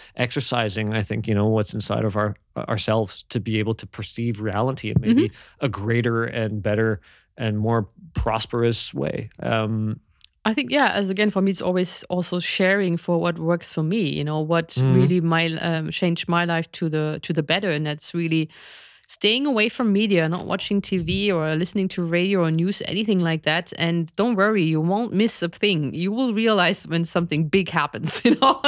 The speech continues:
Speaker 1: Right.
Speaker 2: Like, you won't miss anything. I, I can assure you that.
Speaker 1: Right.
Speaker 2: But it will bring you a lot of peace and space in your life, less busyness, and you just really,
Speaker 1: Mm-hmm.
Speaker 2: yeah, whew,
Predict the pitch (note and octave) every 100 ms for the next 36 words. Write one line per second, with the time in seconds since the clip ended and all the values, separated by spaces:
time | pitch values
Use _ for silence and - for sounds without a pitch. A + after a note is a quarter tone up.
0 | - - A4 F4+ - G#3+ G#3 - A#3+ C4
1 | G#3 A#3+ - G3 F#3+ F3 E3+ E3 F3 F3+
2 | E3+ F#3 - F#3 - G#3 G#3+ F3 D#3 -
3 | - - - - F3 G#3+ G#3+ G3+ F3 G#3+
4 | G#3 E3+ G#3+ A3 G#3+ G3 F#3+ F#3+ G3+ -
5 | - - G3+ - - E3+ - - F#3 F3+
6 | - - F3 E3 D#3+ D#3+ D#3+ D#3+ - -
7 | F3 F3 F#3 - - G#3 F#3+ F3+ F3 E3+
8 | - - E3+ E3 D#3+ D3+ - - - -
9 | E3 F#3 - - F#3 F3+ F3 E3+ D#3+ -
10 | - D3+ D#3 D3 D#3+ G3 B3+ E3 D#3+ -
11 | E4